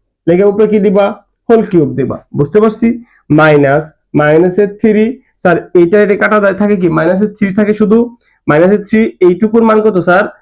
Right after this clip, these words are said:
এইটুকুর মান হচ্ছে সিক্স। তার উপর কি আছে? স্কয়ার, দাও তুমি স্কয়ার। ওকে, এখন মাইনাস কি আছে? মাইনাস টু, মাইনাস টু। আশা করি মানটা বসাইতে তোমরা বুঝতে পারছো।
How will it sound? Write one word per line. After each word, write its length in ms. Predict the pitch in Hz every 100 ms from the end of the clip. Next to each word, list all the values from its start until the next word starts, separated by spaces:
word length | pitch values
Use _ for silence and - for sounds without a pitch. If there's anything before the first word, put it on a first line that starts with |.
| _
এইটুকুর 360 | 160 156 196 208
মান 200 | 180 156
হচ্ছে 320 | 143 - 277
সিক্স। 440 | - - 160 - - _ _ _ _ _ _ -
তার 180 | 160
উপর 180 | 175 196
কি 80 | 208
আছে? 320 | 208 196 147
স্কয়ার, 580 | - - 196 226 214 156
দাও 180 | 175 185
তুমি 200 | 175 170
স্কয়ার। 420 | - 151 127 - -
ওকে, 380 | 151 170 202 220 214 _ _ _
এখন 500 | 156 160 233 196 - - _
মাইনাস 420 | 151 156 196 220
কি 100 | 247
আছে? 160 | 220 190
মাইনাস 400 | 147 156 185 185
টু, 320 | 240 269 480 190
মাইনাস 460 | 160 143 143 135 -
টু। 160 | - - _ -
আশা 220 | 151 214
করি 200 | 233 240
মানটা 360 | 190 160 170 196
বসাইতে 320 | 185 196 190
তোমরা 180 | 202 185
বুঝতে 300 | 208 233 165
পারছো। 320 | 139 -